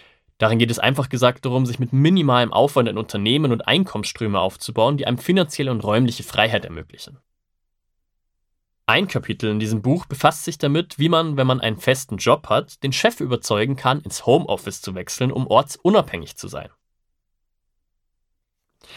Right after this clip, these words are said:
Man solle einen Grund vortäuschen, zum Beispiel eine Krankheit oder einen Notfall, um temporär ins Homeoffice zu wechseln und dann dort bewusst so gute Arbeit leisten, dass der Chef einen weiterhin im Homeoffice arbeiten lässt.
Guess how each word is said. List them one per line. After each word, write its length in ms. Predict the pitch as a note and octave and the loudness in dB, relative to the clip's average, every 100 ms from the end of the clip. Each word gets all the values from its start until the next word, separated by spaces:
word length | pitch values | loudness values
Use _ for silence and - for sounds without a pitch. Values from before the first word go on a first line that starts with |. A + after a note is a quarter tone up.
| - - _ _ _ _ _ _ | -20 -20 _ _ _ _ _ _
Man 120 | A2+ | 0
solle 220 | A#2 B2 - | 4 4 4
einen 180 | G2 | 0
Grund 320 | G#2 A2 E3+ F#3 | -2 4 4 4
vortäuschen, 640 | B2 A#2 - A2+ A#2 A#2 | 4 4 4 2 2 -4
zum 140 | - | -4
Beispiel 260 | G2+ - F2+ | -4 -4 -6
eine 120 | G2+ | -10
Krankheit 600 | - - D3 E3+ A#2 A2 | -8 -2 0 0 -2 -2
oder 120 | A2 | 0
einen 140 | G2 G2+ | 0 2
Notfall, 480 | B2 F3+ - C3+ B2+ | 4 4 4 2 2
um 140 | A#2+ | -2
temporär 560 | - F#3 F#3+ D3 C3 C3+ | 0 0 2 0 2 2
ins 200 | A#2 - | 0 2
Homeoffice 520 | C#3+ A2 G#2+ - - | 2 2 -4 -8 -12
zu 140 | G2 | -10
wechseln 400 | F#2 - - F#2 | -8 -8 -10 -10
und 180 | - G#2+ | -6 -2
dann 120 | A2 | 0
dort 260 | A#2 B2 - | 4 4 2
bewusst 580 | C3 C3 G#3+ - - - | 0 2 2 0 -8 0
so 220 | G3 G#3+ | 2 2
gute 360 | F3 F#3 D3+ | -2 -2 0
Arbeit 360 | - D3 A#2 - | 2 4 2 0
leisten, 400 | F#2 - - B2 | -6 -8 -6 -4
dass 160 | A#2 - | -4 -4
der 100 | G#2+ | 0
Chef 280 | - D#3+ | 2 2
einen 260 | G#2+ A2 G2+ | 0 -2 0
weiterhin 500 | G#2+ D#3+ - A2+ A2+ | 2 2 0 -2 -2
im 160 | A2+ A2 | -2 0
Homeoffice 420 | A#2+ G#2+ - - | 0 0 -4 -2
arbeiten 360 | E3+ C3 - | 2 2 0
lässt. 340 | F#2 - - | -10 -14 -20